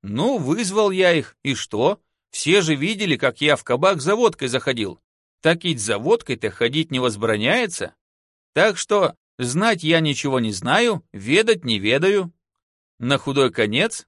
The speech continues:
досказал за него Тимоха, — скажешь им правду. Убил, мол, атамана да и Саула Ивонного Тимка Акундинов. С него и спрашивайте, а я только их на улицу вызвал». «Ну, может, и так», — не стал отпираться Костка.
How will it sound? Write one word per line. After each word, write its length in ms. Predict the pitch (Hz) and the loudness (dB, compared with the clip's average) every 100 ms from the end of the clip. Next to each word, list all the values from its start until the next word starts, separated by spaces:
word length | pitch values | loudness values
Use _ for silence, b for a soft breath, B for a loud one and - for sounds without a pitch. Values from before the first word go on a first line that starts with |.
| - | -6
досказал 520 | 127 - 120 127 123 | -4 -2 -2 2 2
за 120 | 110 | 0
него 200 | 113 113 | -2 -2
Тимоха, — 500 | 110 113 107 - 85 _ - | -4 -4 -4 -4 -10 _ -18
скажешь 540 | - 202 214 196 170 | -4 0 2 2 0
им 120 | 202 | -2
правду. 520 | 185 220 175 104 87 _ | 0 2 2 0 -8 _
Убил, 400 | 110 120 202 226 | -10 -4 -2 0
мол, 280 | 156 170 170 | 2 2 4
атамана 600 | 127 117 113 175 202 151 | 4 2 2 2 2 0
да 100 | 120 | 0
и 140 | 131 120 | -2 -2
Саула 520 | 110 135 233 214 151 | -2 -2 0 0 0
Ивонного 560 | 135 120 110 101 95 _ _ _ | 2 0 0 -2 -4 _ _ _
Тимка 440 | - 220 190 202 175 | -2 0 0 2 2
Акундинов. 720 | 170 180 123 110 98 87 _ _ | 2 -2 0 -2 -4 -10 _ _
С 140 | - 127 | -10 -4
него 260 | 143 202 | 2 4
и 60 | 175 | 2
спрашивайте, 840 | - 180 220 - 123 101 87 69 _ _ - | 0 0 0 0 -4 -4 -6 -12 _ _ -14
а 120 | 92 | -2
я 220 | 110 196 | 2 4
только 360 | 185 190 196 180 | 4 2 2 0
их 180 | 190 - | -2 -2
на 140 | 165 | 0
улицу 440 | 180 143 104 - 113 | 2 2 0 -4 -4
вызвал». 440 | 110 92 80 - _ _ _ _ _ _ _ | -4 -6 -14 -16 _ _ _ _ _ _ _
«Ну, 320 | - 156 294 226 | -4 -2 0 2
может, 480 | 175 240 202 - | 2 2 0 -2
и 40 | 117 | -4
так», — 480 | - 170 233 _ _ - | 2 2 2 _ _ -8
не 140 | 147 170 | -4 -2
стал 300 | - 190 165 | 2 4 4
отпираться 560 | - 170 156 151 180 | 2 2 2 2 -4
Костка. 560 | 170 120 98 - 71 | -2 -2 -4 -8 -10